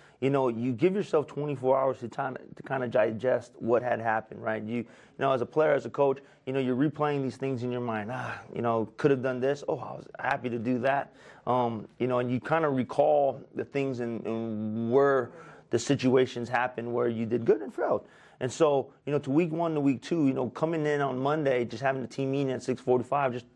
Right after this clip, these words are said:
I just told those guys, "Hey, that's who we are. That's what we put out there, okay? But it doesn't define us. Let's go back to work. Let's keep working. Let's keep getting better." I asked them if they trust me. They said, "Hell yeah." I said, "Okay, let's go to work, okay? And this is what it's gonna take." And so,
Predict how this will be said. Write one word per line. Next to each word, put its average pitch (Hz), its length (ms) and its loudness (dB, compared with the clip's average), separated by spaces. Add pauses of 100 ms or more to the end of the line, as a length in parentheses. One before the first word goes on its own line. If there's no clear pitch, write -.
(160)
I - 20 0
just 156 160 -4
told 160 180 4
those 147 140 0
guys, 147 200 0
"Hey, 139 220 -2 (460)
that's 139 160 4
who 220 100 6
we 233 160 6
are. 151 240 4 (180)
That's 113 200 -4
what 151 120 4
we 151 80 2
put 143 200 4
out 135 180 2
there, 147 200 -10 (300)
okay? 131 260 -4
But - 260 2 (260)
it - 60 -14
doesn't 151 240 2
define 165 320 -2
us. 180 180 -12 (320)
Let's 120 140 0
go 135 140 4
back 139 260 2
to 185 60 0
work. 139 380 0 (340)
Let's 117 160 -4
keep 151 240 0
working. 135 320 2
Let's 120 120 -6
keep 135 220 -2
getting 127 260 -2
better." 113 320 0 (220)
I 92 100 2
asked 123 220 2
them 131 120 0
if 127 120 0
they 123 100 4
trust 147 320 2
me. 185 140 -4
They 127 160 2
said, 123 240 2
"Hell 131 220 4
yeah." 156 180 0 (300)
I 117 60 -4
said, 139 160 4
"Okay, 160 260 -4
let's 151 160 -8
go 156 120 -4
to 170 60 2
work, 190 320 -4 (340)
okay? 131 160 2
And 131 100 0
this 131 100 0
is 135 60 0
what 147 180 6
it's 147 100 -2
gonna 151 200 -4
take." - 340 -2 (100)
And 113 100 -8
so, 127 340 2